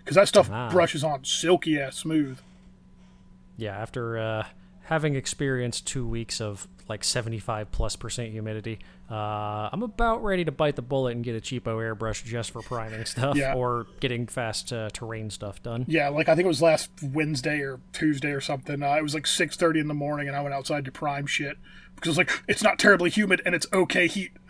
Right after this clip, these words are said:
Speaker 1: <laughs> Gotta prime and put in
Speaker 2: Yeah.
Speaker 1: the spare room.
Speaker 2: Yeah, 'cause it's been getting hot enough that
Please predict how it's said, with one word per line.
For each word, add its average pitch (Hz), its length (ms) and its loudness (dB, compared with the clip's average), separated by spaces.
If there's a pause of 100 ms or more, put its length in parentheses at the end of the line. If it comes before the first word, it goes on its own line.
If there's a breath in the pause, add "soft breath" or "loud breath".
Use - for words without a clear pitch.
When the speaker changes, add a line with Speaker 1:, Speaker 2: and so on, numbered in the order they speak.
(100)
Speaker 1:
<laughs> 165 300 -2
Gotta 214 160 4
prime 190 300 4
and 156 120 -8
put 190 100 2
in 131 80 2
Speaker 2:
Yeah. - 20 -4
Speaker 1:
the 151 60 -4
spare 170 260 -2
room. 165 300 2 (680 loud breath)
Speaker 2:
Yeah, 120 260 -6
'cause 110 220 -4
it's 120 140 -8
been 120 200 -2
getting 113 440 -4
hot 151 300 -4
enough 147 440 -6
that 120 360 -2